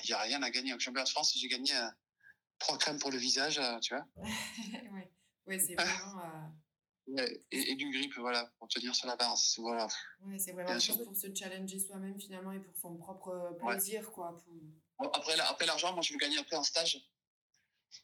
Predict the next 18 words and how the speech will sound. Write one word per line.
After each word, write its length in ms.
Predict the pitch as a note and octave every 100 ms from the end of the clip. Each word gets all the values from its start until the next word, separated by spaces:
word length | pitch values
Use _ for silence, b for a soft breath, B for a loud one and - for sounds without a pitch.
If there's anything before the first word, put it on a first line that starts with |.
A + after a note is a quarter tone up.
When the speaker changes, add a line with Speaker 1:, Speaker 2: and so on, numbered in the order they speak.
| -
Speaker 1:
Euh, 400 | A2+ A2 A2 A2 G#2+ -
quand 100 | A#2
j'organise 400 | A#2+ A#2+ C3 B2
des 100 | C#3
stages, 340 | - - - C3 - -
parce 120 | - -
que 280 | C3+ A#2
ça 140 | - -
se 100 | -
fait 120 | D3
beaucoup 240 | C#3 D3
en 80 | F3+
pole 160 | E3 C#3
dance, 280 | D#3+ F3 -
ça 220 | - -
s'appelle 240 | - D3+
des 80 | C#3+
workshops. 420 | C#3 C#3 - F#3+